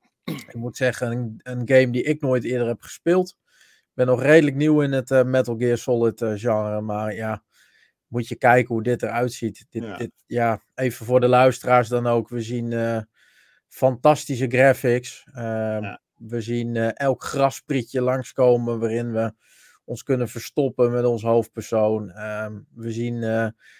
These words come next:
Speaker 1: de lichtinvallen met verschillende schaduwen. Ja, ik denk dat dit echt een topgame wordt. En, eh,
Speaker 2: Ja.
Speaker 1: ik denk ook voor Microsoft een dikke vuist naar Sony toe. Hè. Dit is natuurlijk een game die vroeger, eh, eigenlijk alleen maar uitkwam op de PlayStation.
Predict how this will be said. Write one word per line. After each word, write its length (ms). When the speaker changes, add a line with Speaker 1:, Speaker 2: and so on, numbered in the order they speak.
Speaker 1:
de 160
lichtinvallen 960
met 180
verschillende 500
schaduwen. 640
Ja, 240
ik 160
denk 180
dat 140
dit 160
echt 240
een 100
topgame 480
wordt. 300
En, 300
eh, 160
Speaker 2:
Ja. 140
Speaker 1:
ik 140
denk 220
ook 280
voor 300
Microsoft 680
een 120
dikke 240
vuist 400
naar 200
Sony 360
toe. 280
Hè. 100
Dit 200
is 80
natuurlijk 400
een 160
game 240
die 160
vroeger, 480
eh, 320
eigenlijk 460
alleen 260
maar 100
uitkwam 500
op 140
de 60
PlayStation. 920